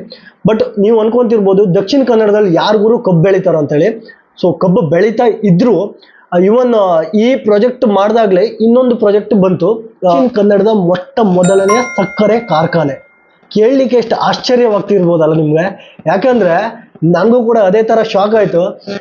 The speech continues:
ಇವತ್ತು ನನಗೆ ಟೋಟಲ್ ಒಂದು ಇಪ್ಪತ್ತಾರು ವರ್ಷ ಆಯ್ತು ನನಗೆ, ಇವತ್ತಿನವರೆಗೂ ನನಗೂ ಗೊತ್ತಿಲ್ಲ ದಕ್ಷಿಣ ಕನ್ನಡದಲ್ಲಿ ಸಕ್ಕರೆ ಕಾರ್ಖಾನೆ ಇರೋದು.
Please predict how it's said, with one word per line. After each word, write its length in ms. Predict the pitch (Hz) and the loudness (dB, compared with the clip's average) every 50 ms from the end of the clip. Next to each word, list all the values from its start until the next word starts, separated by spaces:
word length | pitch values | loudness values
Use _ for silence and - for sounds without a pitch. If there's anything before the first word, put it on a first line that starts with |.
| - - - | -8 -4 -2
ಇವತ್ತು 400 | 202 214 240 262 254 262 - 262 | 0 2 2 0 0 0 0 0
ನನಗೆ 640 | 233 214 196 170 220 226 233 240 240 233 233 233 | 2 2 2 2 0 0 0 0 0 0 0 -2
ಟೋಟಲ್ 360 | 214 - 214 214 214 226 226 | -2 0 0 0 2 2 2
ಒಂದು 220 | 226 220 214 202 196 | 2 2 2 2 0
ಇಪ್ಪತ್ತಾರು 480 | 175 - 240 226 220 226 202 196 190 | -2 -2 -2 -2 0 0 0 2 2
ವರ್ಷ 200 | 190 190 190 - 233 | 0 0 0 0 0
ಆಯ್ತು 180 | 214 196 170 | 0 0 0
ನನಗೆ, 240 | 170 175 180 185 175 | 0 0 2 2 2
ಇವತ್ತಿನವರೆಗೂ 640 | 165 175 180 190 208 226 226 220 226 214 214 214 220 | 2 2 2 2 2 0 0 0 0 0 2 2 2
ನನಗೂ 240 | 208 196 196 214 214 | 2 2 2 2 2
ಗೊತ್ತಿಲ್ಲ 340 | 208 202 - - 202 190 185 | 0 0 0 0 0 0 0
ದಕ್ಷಿಣ 600 | 196 208 202 165 156 185 185 196 240 233 220 - | 0 -2 -2 -2 -2 -2 -2 0 0 0 0 0
ಕನ್ನಡದಲ್ಲಿ 440 | 202 196 196 190 185 185 196 233 240 | 0 0 2 2 2 2 2 0 0
ಸಕ್ಕರೆ 380 | - 277 - - 220 214 220 | -2 -4 -4 -2 -2 -2 0
ಕಾರ್ಖಾನೆ 400 | - 196 180 185 180 202 190 196 | 0 0 -2 -2 0 0 0 2
ಇರೋದು. 460 | 180 160 156 143 151 170 202 226 - | 2 0 0 -2 -2 -2 -2 -2 -6